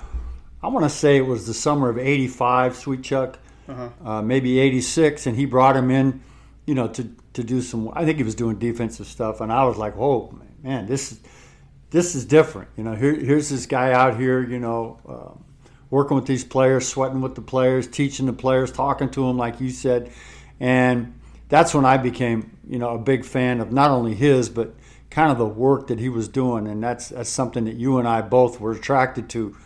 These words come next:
Speaker 1: right away as young coaches. So now <clears throat> he, he, he gets to the N B A, and it's, like you said, you know, it starts growing and, and a copycat league, and now teams start hiring, you know, guys specifically for that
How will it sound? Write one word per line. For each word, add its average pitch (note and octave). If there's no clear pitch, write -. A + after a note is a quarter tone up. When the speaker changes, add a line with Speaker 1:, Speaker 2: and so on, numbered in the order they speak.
Speaker 1:
right C3+
away B2
as G2
young B2+
coaches. -
So D#3
now F3+
<clears throat> -
he, F3+
he, F#3+
he E3+
gets F3
to F3
the D3+
N D#3
B C#3
A, E3
and C#3
it's, D3+
like C#3+
you G3
said, B2
you A#2+
know, A#2
it A2+
starts C#3+
growing C#3
and, A#2+
and C3+
a -
copycat C#3+
league, D3
and A2
now D#3
teams E3
start D3
hiring, C#3
you C3
know, B2
guys C3
specifically D3
for C3+
that B2+